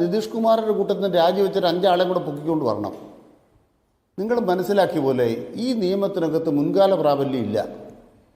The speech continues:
ഉണ്ടെന്ന് മനസ്സിലാക്കിയ, എനിക്ക് മനസ്സിലാക്കാൻ, ഞാൻ മനസ്സിലാക്കിയിട്ടില്ല. മുൻകാല പ്രാബല്യം, അതായത് ഇന്നേ വരെയുള്ള മുഴുവൻ തർക്കങ്ങളും മുൻകാല പ്രാബല്യത്തോടെ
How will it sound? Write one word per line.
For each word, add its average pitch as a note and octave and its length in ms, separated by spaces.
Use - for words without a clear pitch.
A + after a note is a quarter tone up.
ഉണ്ടെന്ന് G3 380
മനസ്സിലാക്കിയ, F#3+ 580
എനിക്ക് F#3 280
മനസ്സിലാക്കാൻ, F3+ 540
ഞാൻ F#3+ 160
മനസ്സിലാക്കിയിട്ടില്ല. C#3 640
മുൻകാല B3 380
പ്രാബല്യം, D#3+ 720
അതായത് G3 340
ഇന്നേ A3+ 340
വരെയുള്ള G3+ 400
മുഴുവൻ F#3 300
തർക്കങ്ങളും D3+ 600
മുൻകാല A3+ 440
പ്രാബല്യത്തോടെ F3 680